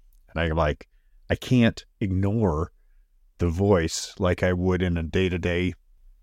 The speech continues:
life. Might try to subdue it with my phone or some food or busying myself working on, you know, twisting some wrenches or going for a run or using some other system to kind of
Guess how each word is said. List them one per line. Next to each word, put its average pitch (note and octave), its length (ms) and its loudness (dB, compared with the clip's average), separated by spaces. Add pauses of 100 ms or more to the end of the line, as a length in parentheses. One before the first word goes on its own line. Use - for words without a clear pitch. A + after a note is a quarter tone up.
life. G2+ 540 0
Might F2+ 220 -2
try F#2+ 200 0
to F2+ 140 -4 (640)
subdue G#2 500 2
it A2+ 160 6
with F2 420 -6 (360)
my E2+ 360 2
phone F#2+ 880 0
or E2+ 680 0 (720)
some E2+ 300 0
food F#2+ 640 2
or F2 220 -2
busying F#2+ 640 -2
myself F#2 800 -2 (360)
working G2+ 440 2
on, F#2 340 -2 (280)
you F#2 120 -4
know, D#2+ 100 -4
twisting G2 380 -2
some F2+ 200 -2
wrenches F2+ 640 0
or E2+ 480 -4
going F#2+ 300 -2
for F2 260 0
a F2+ 60 2
run F#2 400 0
or E2 200 -8 (320)
using G2+ 320 0
some A#2 280 -2
other G2+ 180 2
system G2 360 -2
to F2+ 80 0
kind F2 200 -4
of D#2+ 60 -8